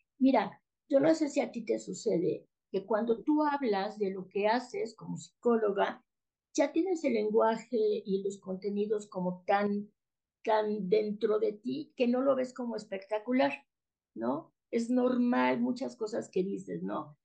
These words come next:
Por ejemplo, el tema de resiliencia, ¿no? Hasta en tu vocabulario lo dices, ni siquiera es algo que,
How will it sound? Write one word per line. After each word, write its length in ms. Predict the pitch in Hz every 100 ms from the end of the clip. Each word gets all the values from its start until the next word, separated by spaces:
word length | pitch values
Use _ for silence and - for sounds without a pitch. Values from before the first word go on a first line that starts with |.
| _
Por 120 | -
ejemplo, 260 | 254 285 247
el 60 | 233
tema 220 | 226 226
de 120 | 214
resiliencia, 600 | 170 - - - - - _ _ _ _
¿no? 300 | - - - _ _ _ _
Hasta 260 | 196 208 233
en 120 | 226
tu 80 | 233
vocabulario 800 | 214 214 226 233 247 240 240 269
lo 140 | 254
dices, 380 | 214 214 233 -
ni 80 | 202
siquiera 400 | 202 - 233 226
es 120 | 240 220
algo 340 | 196 208 214
que, 260 | 180 147